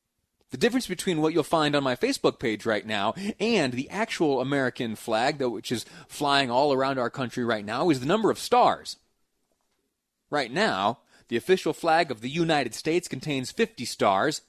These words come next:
The one you'll see right now on my Facebook page contains fifty-one. Why? Well, because there is a debate playing out in Washington, D C, a debate which, if I'm honest, comes up every once in a while, every few years when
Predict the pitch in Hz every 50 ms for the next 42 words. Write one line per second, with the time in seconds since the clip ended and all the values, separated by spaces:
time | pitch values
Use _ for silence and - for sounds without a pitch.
0 | _ _ _ _ _ _ - 117 131 160 160 156 156 151 - - - 170 143 143
1 | 127 131 143 139 139 139 135 131 127 117 113 - 214 226 202 - - 135 120 -
2 | - 135 139 143 139 - - 117 - 156 156 175 214 214 - - - - - -
3 | _ _ _ - 175 170 - 180 190 202 233 240 214 175 127 95 87 107 143 160
4 | 185 214 214 147 123 139 165 175 - _ _ _ _ _ _ _ _ _ _ _
5 | _ _ _ _ _ _ _ _ _ _ _ _ _ _ - - - 160 160 131
6 | 131 147 151 147 139 127 117 120 117 127 170 160 131 - - 139 135 135 127 123
7 | 127 131 139 143 139 - - 127 113 110 120 127 135 135 - - 127 - 127 123
8 | 120 110 127 127 123 120 110 - - 135 139 151 170 156 143 165 165 208 208 208
9 | 196 190 175 160 - 156 147 156 143 143 156 156 151 147 151 147 143 - - -
10 | - - - - - _ _ _ - 269 247 185 135 143 120 113 - 120 110 101
11 | 104 98 98 104 104 110 107 104 - 110 101 101 104 110 110 110 110 110 127 175
12 | 190 175 143 143 131 117 107 - 104 - - 139 135 123 120 117 117 113 107 110
13 | 110 110 107 107 110 107 - 120 120 113 104 104